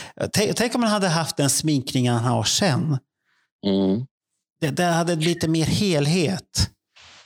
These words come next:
Speaker 1: på den skivan.
Speaker 2: Mm.
Speaker 1: Så att det, det är ett snyggt omslag. Det är det,
Speaker 2: Och
Speaker 1: den på första skivan. Men de ser farligare ut på det här omslaget, tycker jag.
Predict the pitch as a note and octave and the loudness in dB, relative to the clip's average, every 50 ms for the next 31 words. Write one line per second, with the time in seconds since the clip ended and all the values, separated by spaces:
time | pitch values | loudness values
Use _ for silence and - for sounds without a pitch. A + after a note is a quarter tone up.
0 | _ _ _ _ C#3+ C3 A#2+ A#2 - - B2 B2 A#2+ A#2 B2 C3 C#3+ B2 - _ | _ _ _ _ 0 0 2 2 0 0 0 0 0 0 -2 -2 -4 -6 -8 _
1 | _ - A2+ G#2+ G#2 G2+ G2 G#2+ A2+ _ _ _ _ _ _ _ _ _ _ _ | _ 0 0 2 2 2 2 0 -2 _ _ _ _ _ _ _ _ _ _ _
2 | - - D3+ C#3+ - - C#3+ - D#3 D#3 D3+ D3 C#3+ B2+ - - - - - - | -2 0 0 0 0 -4 -4 -2 0 0 0 0 0 0 -2 -4 -8 -14 -20 -20
3 | - - C#3+ E3 F3+ F3+ F3+ - G#3 B3 B3 B3 - - - F#3 E3+ D3+ B2 - | -12 -4 -2 0 0 0 0 0 0 0 -2 -2 -4 -2 -2 0 2 2 2 0
4 | - - B2 C3 C#3+ - C#3+ - - - - _ _ _ _ _ _ _ _ _ | 0 0 0 -2 -2 -4 -6 -10 -14 -18 -20 _ _ _ _ _ _ _ _ _
5 | _ _ _ _ _ F#3 F#3+ D#3 B2+ A#2+ A#2+ A#2 C3+ C3 A#2 - C3+ D3+ D3 C#3 | _ _ _ _ _ 0 2 2 2 2 0 0 0 0 0 0 2 0 0 0
6 | - D3 C3 - D#3 C3 - C#3+ B2+ - C3+ B2+ A#2 B2+ B2+ C3+ C#3 D3+ D#3+ E3 | -2 -2 0 0 0 0 0 -2 -2 0 0 0 0 0 0 2 2 2 2 2
7 | D#3 C3 A2+ - - _ _ _ _ _ _ _ _ _ _ _ C3+ D3+ B2+ B2+ | 0 -2 -2 -4 -10 _ _ _ _ _ _ _ _ _ _ _ -2 0 0 2
8 | - D3 C#3 - - - F#3+ E3 C3 - D3+ E3+ G3 F#3+ F3+ E3+ D3+ C3+ C3 C3 | 0 0 0 0 0 0 2 2 2 2 2 2 2 2 2 2 2 2 2 2
9 | B2 A#2+ A#2+ - - - - - B2 B2 B2+ - - C3 C3 A#2+ C#3+ D#3+ D#3 D#3 | 0 0 -2 -6 -12 -6 -4 -2 0 0 -2 -2 -2 -2 0 0 2 0 0 0
10 | - C3 A2 G2+ - - - C3+ C3 C3+ C#3+ - - - C3+ - B2 - | 0 0 0 0 0 -2 0 -2 -2 -2 -4 -4 -6 -6 -4 -2 0 0